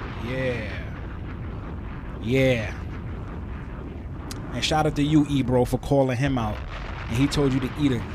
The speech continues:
dick. Shout out to motherfucking Kanye West. Kanye West, who's moving in silence, which I love. Don't say shit, Ye.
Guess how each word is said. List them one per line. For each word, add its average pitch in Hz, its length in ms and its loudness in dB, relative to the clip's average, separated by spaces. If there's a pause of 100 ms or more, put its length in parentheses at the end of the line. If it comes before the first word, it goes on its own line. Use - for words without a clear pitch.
(140)
dick. 131 260 2 (1200)
Shout 143 240 0
out 143 140 0
to 127 60 -2
motherfucking 127 760 -2
Kanye 123 840 0
West. - 600 0 (2250)
Kanye 131 1400 0
West, 143 760 4 (800)
who's 139 240 4
moving 143 340 4
in 123 120 2
silence, 143 580 2
which 131 160 0
I 120 140 -2
love. 120 400 0
Don't 135 160 2
say 120 240 2
shit, - 500 6
Ye. 123 380 -2